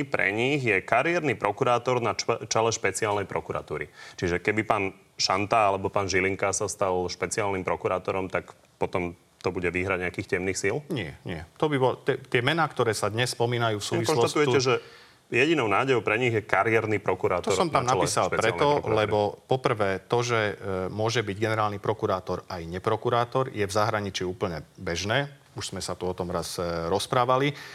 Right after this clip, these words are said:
Speaker 2: A áno, dnes je na čele špeciálnej prokuratúry kariérny prokurátor. Čím chcem povedať, že to, že je niekto kariérny prokurátor, ešte automaticky neznamená, že bude svoju funkciu vykonávať čestne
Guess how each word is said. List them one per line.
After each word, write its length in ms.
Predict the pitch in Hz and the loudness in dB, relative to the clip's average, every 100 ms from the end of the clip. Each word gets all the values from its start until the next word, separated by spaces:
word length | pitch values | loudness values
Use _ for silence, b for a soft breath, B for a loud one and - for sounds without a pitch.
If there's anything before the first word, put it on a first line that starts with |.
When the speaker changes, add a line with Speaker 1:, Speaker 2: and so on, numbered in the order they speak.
| B B - | B B -2
Speaker 2:
A 320 | 98 - 120 | 0 4 4
áno, 180 | 160 156 | 4 0
dnes 380 | 113 127 151 | 0 0 0
je 320 | - 113 123 107 | 0 2 2 0
na 240 | 101 110 | 0 0
čele 400 | - 117 101 92 - _ - - | 0 0 0 -2 -8 _ -20 -16
špeciálnej 600 | - - 113 117 104 95 | -10 -4 -2 0 0 0
prokuratúry 680 | 87 104 - 98 - 92 80 - - | -2 -2 0 -2 -2 -6 -6 -8 -6
kariérny 480 | - 110 117 123 131 | -2 2 2 2 2
prokurátor. 720 | 143 131 143 131 131 147 156 - - - | 0 2 2 2 2 0 0 -10 -20 -6
Čím 200 | 147 165 | -4 -2
chcem 240 | - 107 | -4 0
povedať, 400 | 120 127 110 104 | 2 2 2 0
že 40 | |
to, 120 | - 143 | 0 0
že 160 | 143 | 0
je 80 | 113 | 0
niekto 240 | 127 - | -2 -2
kariérny 480 | 123 110 123 117 107 | -2 0 2 0 -2
prokurátor, 680 | - - - 98 98 - 104 - - - | -6 -8 -2 0 0 0 -2 -4 -16 -8
ešte 240 | 101 - | -6 -4
automaticky 720 | 98 113 120 110 104 98 - | 0 0 0 -2 -2 -8 -4
neznamená, 600 | 90 98 104 98 90 85 - | -2 -2 -2 -4 -4 -6 -6
že 160 | 98 | -6
bude 240 | 90 113 113 | -4 0 0
svoju 320 | - 101 95 | 0 -2 -2
funkciu 480 | - 98 95 98 90 | -2 -6 -6 -8 -6
vykonávať 640 | 92 - 92 90 87 - | -4 -2 -2 -2 -2 -6
čestne 560 | - 101 - 101 95 | -4 -4 -4 -4 -6